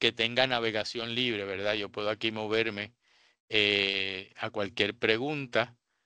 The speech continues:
y brincar el orden sin ningún tipo de problema. Eh, en navegación secuencial, el estudiante tiene que ir en el orden establecido por él o la, eh, profesor o profesora.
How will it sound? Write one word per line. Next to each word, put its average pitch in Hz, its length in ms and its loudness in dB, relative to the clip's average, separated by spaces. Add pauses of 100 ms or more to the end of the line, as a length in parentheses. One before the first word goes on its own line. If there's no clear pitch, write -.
(760)
y 117 140 4
brincar 104 440 2
el 113 160 6
orden 120 500 2
sin 107 220 -6
ningún 95 300 -8
tipo 98 320 -4
de 104 360 0
problema. 92 680 -6 (920)
Eh, 107 560 4
en 147 400 4
navegación 117 640 0
secuencial, 135 720 2
el 117 100 4
estudiante 113 440 -2
tiene 127 240 2
que 123 140 4
ir 127 120 4
en 123 120 2
el 113 160 2
orden 117 260 0
establecido 110 880 -2
por 107 380 -4 (420)
él 123 540 4
o 104 220 -2
la, 107 400 2 (100)
eh, 107 100 -2
profesor 101 460 -6
o 98 80 -6
profesora. - 640 -10